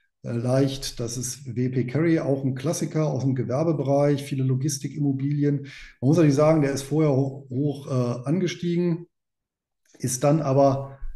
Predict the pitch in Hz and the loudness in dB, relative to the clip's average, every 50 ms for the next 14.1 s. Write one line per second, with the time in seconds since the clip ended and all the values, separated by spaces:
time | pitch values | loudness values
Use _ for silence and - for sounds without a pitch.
0 | - - - - - 139 131 131 131 131 131 135 131 117 117 127 131 139 139 139 | -10 -12 -14 -8 -4 0 2 4 4 2 2 -2 -4 -2 0 2 2 4 4 4
1 | 135 135 135 135 135 - 131 131 131 131 - - - - - - - 127 123 123 | 4 4 2 2 0 -2 -2 -2 -2 -2 -4 -6 -6 -8 -12 -6 -4 -2 0 2
2 | 123 123 123 117 120 123 - - - - - - - - _ _ - - - 131 | 2 0 0 -2 -6 -10 -14 -16 -18 -20 -20 -20 -20 -20 _ _ -18 -16 -16 -14
3 | 127 120 110 110 - - 120 117 110 104 - - - - 135 147 139 - - - | -14 -12 -12 -10 -8 -8 -6 -6 -6 -6 -6 -6 -2 0 2 2 0 -2 -6 -8
4 | - 127 110 123 127 135 131 123 - - 135 135 131 - - 127 131 131 131 127 | -10 -6 -4 -2 0 2 2 0 0 -2 -2 -2 -2 -2 -4 -4 -2 0 0 0
5 | 123 135 143 147 151 135 131 131 135 135 135 - 127 - - 139 131 139 139 123 | 0 0 0 2 2 4 4 4 2 2 -2 -4 -8 -6 -6 -6 -4 -2 -2 -2
6 | 131 - - - - - - _ _ _ _ _ 151 139 120 120 120 120 120 120 | -2 -4 -10 -14 -20 -20 -20 _ _ _ _ _ -10 -6 -4 -2 -2 -2 0 0
7 | 117 120 120 117 117 120 - - - _ _ - - 151 165 - - - 135 135 | 0 0 -2 -2 -4 -8 -14 -18 -20 _ _ -4 -2 0 0 0 -2 -2 -2 -2
8 | 135 135 - 135 123 - 123 143 156 151 - 135 120 113 - - - - 131 127 | -2 0 0 0 0 2 0 -2 -2 -2 -2 -2 -2 -2 -4 -8 -10 -6 -4 -4
9 | 127 123 123 - 135 131 131 - - - - 123 127 127 123 117 - - - 170 | -2 -4 -4 -4 -6 -6 -6 -8 -10 -8 -6 -6 -4 -6 -6 -8 -10 -8 -6 -4
10 | 156 135 - 160 151 - - 165 151 - - 147 143 147 156 156 160 156 156 160 | -4 -4 -4 -6 -8 -6 -8 -8 -10 -6 -4 -2 0 2 2 2 2 0 -2 -6
11 | - - _ _ _ _ _ _ _ - - 127 127 131 127 131 131 127 123 120 | -12 -18 _ _ _ _ _ _ _ -12 -6 -4 -2 0 2 2 2 4 2 2
12 | - - 143 135 131 131 - - - - 139 127 127 127 - - 123 120 127 139 | 0 0 -2 -2 -4 -4 -6 -8 -6 -2 0 0 0 0 0 0 2 4 4 4
13 | 139 131 131 - 151 147 165 160 165 151 143 135 131 139 151 151 160 160 156 160 | 2 0 -2 -4 -2 -2 0 2 2 2 2 4 4 4 4 4 4 2 0 -6
14 | - | -14